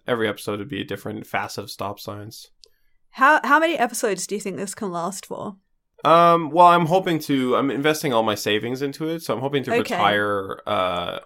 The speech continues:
Speaker 1: on the profits made from this podcast.
Speaker 2: So you're really just saying you wanna stop?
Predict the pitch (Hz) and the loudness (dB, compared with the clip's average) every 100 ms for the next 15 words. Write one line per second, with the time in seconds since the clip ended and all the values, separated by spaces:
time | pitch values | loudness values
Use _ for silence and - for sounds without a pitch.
0 | - 104 101 110 98 - - 104 101 107 | -8 -4 -4 -6 -8 -10 -8 -6 -6 -10
1 | - 104 98 95 - 101 107 - 113 110 | -10 -8 -8 -8 -8 -8 -8 -8 -6 -6
2 | - 135 156 - - - 240 240 233 220 | -4 -6 -6 -12 -20 -12 -2 4 4 4
3 | 220 196 196 185 180 185 - 185 175 - | 0 -4 -6 -8 -8 -8 -8 -8 -8 -12